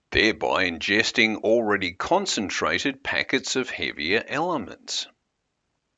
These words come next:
So, in conclusion, it's actually very unlikely that proper planets ever collide,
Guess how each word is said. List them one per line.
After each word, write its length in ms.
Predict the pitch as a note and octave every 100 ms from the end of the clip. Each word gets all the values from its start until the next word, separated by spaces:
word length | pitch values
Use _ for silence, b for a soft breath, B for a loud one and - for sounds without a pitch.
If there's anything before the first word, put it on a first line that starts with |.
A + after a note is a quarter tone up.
| -
So, 420 | - D3 F3+ E3+ - -
in 160 | C#3
conclusion, 840 | C#3 C#3+ C#3 G#3 A#3+ D#3+ C3+ D3+ - _
it's 200 | D3+ -
actually 420 | C#4 - F2 E2+
very 300 | D#2+ G2+ F#2
unlikely 600 | F2+ F2+ C#3+ D#3+ - G2+
that 220 | A2 G2 -
proper 320 | A2+ F#2+ F#2+
planets 600 | - F2+ D#2+ G#2+ A2 -
ever 280 | C#3+ F#3+ B2+
collide, 720 | - D2+ C2 C2 B1 B1+ -